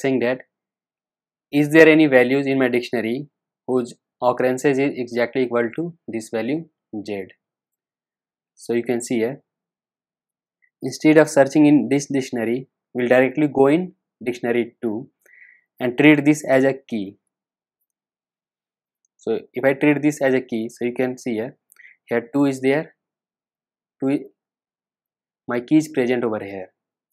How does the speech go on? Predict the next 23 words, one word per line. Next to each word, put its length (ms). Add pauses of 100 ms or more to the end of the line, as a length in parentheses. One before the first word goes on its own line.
(160)
If 80
it 100
is 120
present, 340
I 80
will 180
simply 220
return 300 (120)
one 160
as 160
my 40 (120)
answer. 300 (760)
So 160
this 140
will 200
take 220
only 360 (420)
order 300
of 140
one. 260 (1900)
No 80
need 240
to 80